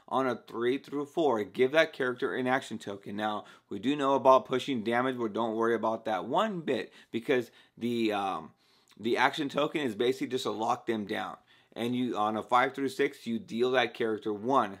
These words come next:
penetrating damage. So even if you don't even do anything, you just make a free smoke, uh, you drop it on the, on the character, and then you get to roll a D six if he's within his range. So his range was gonna be six. Um, now, if he deals that character one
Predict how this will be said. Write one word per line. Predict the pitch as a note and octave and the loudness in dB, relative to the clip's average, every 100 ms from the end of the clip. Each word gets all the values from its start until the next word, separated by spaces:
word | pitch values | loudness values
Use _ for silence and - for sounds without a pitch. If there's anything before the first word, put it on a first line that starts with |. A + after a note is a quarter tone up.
| _ | _
penetrating | - F#2+ G2+ - G#2+ G#2+ | -10 -8 -6 -6 -4 -2
damage. | G#2+ G#2 G2 F2+ | 0 0 -2 -6
So | A#2 A2+ G2+ - - - | -4 -2 -4 -12 -20 -6
even | C#3 D3+ D3 | -4 -2 0
if | C#3+ D3 | -2 -2
you | C3 C3 | -2 0
don't | C3+ B2 | 0 0
even | C3 B2 | -2 -2
do | G#2+ | 0
anything, | A#2+ A#2+ G2+ G2 | -2 -2 -4 -8
you | G2+ | -10
just | G2+ G#2+ G#2 | -8 -8 -8
make | G2 A2 | -8 -6
a | A#2 | -6
free | - A#2 A#2+ | -4 -2 -2
smoke, | A#2 A2 G#2+ G#2+ - _ _ | -2 -2 -2 -4 -16 _ _
uh, | - G2+ G2 | -2 0 0
you | G#2 | -4
drop | F2 A2 A2+ A2+ | -2 2 2 2
it | |
on | G#2+ G#2 | -2 -2
the, | G2 G2+ G2+ | -4 -4 -4
on | F#2+ G#2 | -4 -4
the | |
character, | G#2 G#2+ G2+ F#2+ G#2+ | -4 -2 -2 -2 -4
and | G#2 G2+ | -4 -6
then | G#2+ | -4
you | A#2+ | -4
get | A2+ A#2 | -2 -2
to | C3 A2+ | 0 -2
roll | G#2+ A#2 | 0 0
a | A#2 | -2
D | A#2 | -2
six | B2+ - A#2 C#3 - - | -4 -2 -4 -4 -8 -8
if | G2+ | -6
he's | A2 G#2 | -6 -6
within | G#2+ A2+ | -6 -4
his | A#2 | -4
range. | G#2 G#2+ B2 - | -6 -6 -6 -10
So | A#2+ A2 | -6 -6
his | G2+ | -4
range | G#2 A2 A2+ | -4 -4 -4
was | A2 | -6
gonna | - G#2+ | -6 -6
be | A2 C#3 | -6 -6
six. | - A2+ B2+ - - - - - - | -6 -4 -4 -8 -20 -20 -20 -16 -4
Um, | G#2+ G2+ E2+ | 0 0 -2
now, | G#2 G#2 | -4 -4
if | G#2+ | -2
he | A2+ G2+ | -4 -6
deals | F#2 B2 C3+ | -2 2 2
that | B2+ A#2 | 2 0
character | B2 A#2 A2+ | 2 0 0
one | G#2 A2 B2+ G2+ | -2 2 2 2